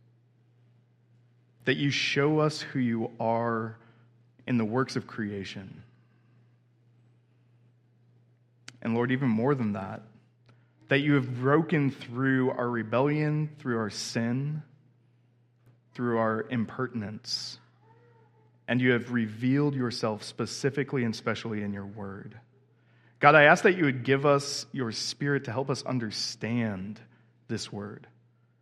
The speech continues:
that you would help us receive it, to trust it, and Lord, that we would leave here reminded of how magnificent you are. So, Lord, we thank you for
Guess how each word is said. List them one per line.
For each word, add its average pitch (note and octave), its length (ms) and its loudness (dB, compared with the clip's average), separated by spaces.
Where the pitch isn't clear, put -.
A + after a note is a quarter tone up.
that A2+ 120 -2
you C3+ 260 4
would A#2+ 100 2
help C3 220 2
us C#3+ 180 2
receive B2+ 560 -2
it, G#2 260 -8
to - 120 -14
trust - 680 -6
it, - 340 -12
and C3+ 180 0
Lord, C3 220 2
that A#2+ 200 4
we C3 120 0
would C3+ 160 4
leave B2 380 0
here G#2+ 560 -6
reminded B2 720 2
of G#2+ 200 -6
how A2 180 -4
magnificent G#2+ 680 -6
you G2 140 -12
are. - 300 -16
So, - 160 -6
Lord, A#2+ 140 0
we A#2+ 80 2
thank C3 320 0
you B2 140 2
for A2+ 520 -4